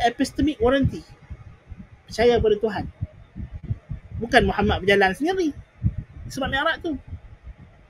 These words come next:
Dia diperjalankan. Subhanallazi asra bi'abdihi laylan minal masjidil haram ilal masjidil aqsa allazi barakna hawla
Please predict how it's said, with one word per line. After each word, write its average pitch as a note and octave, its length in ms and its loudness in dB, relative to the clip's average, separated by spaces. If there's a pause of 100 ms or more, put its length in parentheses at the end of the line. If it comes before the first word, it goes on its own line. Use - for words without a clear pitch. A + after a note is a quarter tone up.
(540)
Dia C#4+ 160 2
diperjalankan. D4 720 4
Subhanallazi C4 880 2
asra B3 480 2
bi'abdihi A#3 640 4
laylan A#3+ 400 2
minal A#3 320 0
masjidil A3+ 400 0
haram A#3 400 2
ilal A3+ 320 0
masjidil A3+ 400 -4
aqsa - 320 -8
allazi A#3 320 -2
barakna A#3+ 480 -2
hawla C#4 240 -2